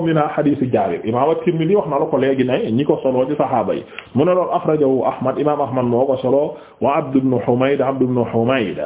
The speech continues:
wal Bazzaar waaye wa fii isnaadi Umar ibn Jaabir wa huwa da'iif loolu Umar ibn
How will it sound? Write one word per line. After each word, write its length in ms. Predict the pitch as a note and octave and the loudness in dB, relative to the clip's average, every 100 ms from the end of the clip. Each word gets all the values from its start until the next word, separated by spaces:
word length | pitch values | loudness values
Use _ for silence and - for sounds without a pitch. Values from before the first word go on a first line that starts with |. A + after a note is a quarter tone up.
| D#2 - - | -8 -12 -6
wal 220 | G#2 C3+ B2+ | 0 2 2
Bazzaar 460 | G#2 A#2 G#2 A#2+ A2+ | 0 0 2 2 2
waaye 240 | B2+ C3+ C3 | 2 2 2
wa 80 | D3+ | 2
fii 80 | D#3+ | 0
isnaadi 360 | D#3 C#3 C3 C3 | 0 0 0 0
Umar 220 | B2+ B2+ | 2 0
ibn 160 | A#2+ A#2+ | 0 0
Jaabir 320 | A2 A#2 A2 | 2 2 2
wa 140 | A2 G2+ | 2 0
huwa 200 | F#2 G#2 | -2 -2
da'iif 320 | F2 D#2 F2 - | -2 -6 -8 -10
loolu 400 | F#2 A#2+ B2+ D#3+ | -2 0 2 -2
Umar 240 | B2 C3+ C3 | 0 0 0
ibn 160 | B2 | 0